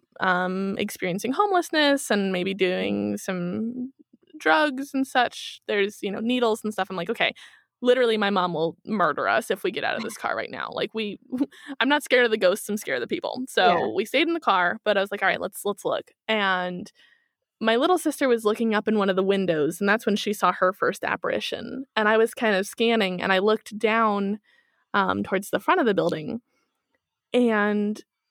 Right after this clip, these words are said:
Speaker 1: I couldn't believe it 'cause it was, like, January. I think it was maybe even, like, this time of year. And there were rows of crops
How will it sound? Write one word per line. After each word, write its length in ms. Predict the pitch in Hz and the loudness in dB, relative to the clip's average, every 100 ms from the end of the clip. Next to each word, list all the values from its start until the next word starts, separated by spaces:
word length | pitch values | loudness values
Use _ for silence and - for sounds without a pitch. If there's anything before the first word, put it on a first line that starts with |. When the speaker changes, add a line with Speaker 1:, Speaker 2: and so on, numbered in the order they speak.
| - | -8
Speaker 1:
I 60 | 254 | -4
couldn't 240 | - 427 | 2 2
believe 240 | 311 370 427 | 4 4 4
it 80 | - | 0
'cause 140 | 254 | -2
it 60 | - | -2
was, 140 | 269 | 0
like, 180 | 269 240 - _ _ - 240 | 0 -2 -6 _ _ -16 -4
January. 580 | 247 269 330 254 180 | 2 2 4 4 4
I 40 | 180 | 2
think 180 | 226 240 | 0 0
it 40 | |
was 120 | 233 | 0
maybe 180 | 240 240 | 0 0
even, 340 | 277 226 233 233 | 2 0 0 0
like, 160 | 196 202 | -2 -2
this 180 | 220 | -4
time 200 | - 214 | -2 -4
of 120 | 185 208 | -4 -4
year. 420 | 269 320 226 - - - - - - _ _ _ _ - | -2 0 0 -2 -12 -20 -20 -20 -20 _ _ _ _ 0
And 580 | 233 220 214 208 214 - _ - | 2 4 2 2 0 -4 _ -6
there 180 | 269 262 | 2 4
were 120 | 294 | 4
rows 360 | 247 220 233 233 | 4 4 2 -2
of 120 | - | -8
crops 640 | - 359 427 - - - | -6 -2 -2 -4 -12 -12